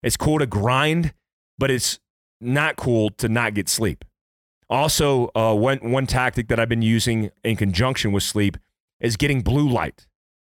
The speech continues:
You know, this U V spectrum light in your optic nerve, in your eyes, in the morning as soon as you can.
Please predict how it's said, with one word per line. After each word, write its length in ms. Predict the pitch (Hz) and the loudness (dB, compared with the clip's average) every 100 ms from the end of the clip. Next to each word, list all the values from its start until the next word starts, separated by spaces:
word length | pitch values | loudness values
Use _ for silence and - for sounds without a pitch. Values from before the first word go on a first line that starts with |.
| - | -4
You 60 | 110 | 0
know, 100 | 110 | 0
this 160 | 113 | 2
U 160 | 113 139 | 2 2
V 140 | 139 | 2
spectrum 520 | 131 - 139 - 120 | 0 -2 -4 -2 -2
light 300 | 104 110 101 - | 0 0 0 -4
in 220 | - 147 156 | -2 0 2
your 320 | 143 139 135 - | 2 2 0 0
optic 540 | 123 117 - - - _ _ _ _ _ _ | -2 -2 -6 -10 -14 _ _ _ _ _ _
nerve, 580 | 101 127 147 101 64 - - | 0 2 2 0 -4 -14 -8
in 140 | 117 147 | -2 0
your 180 | 151 | 0
eyes, 540 | 123 131 110 78 69 - _ _ _ | 0 0 0 -2 -6 -8 _ _ _
in 180 | 160 165 | 2 2
the 80 | 151 | 4
morning 520 | 139 147 101 85 101 _ _ - | 2 2 2 0 -4 _ _ -4
as 160 | 123 | 0
soon 160 | - 147 | 2 2
as 120 | 131 | 0
you 60 | 117 | 0
can. 320 | 151 110 60 | 0 -2 -4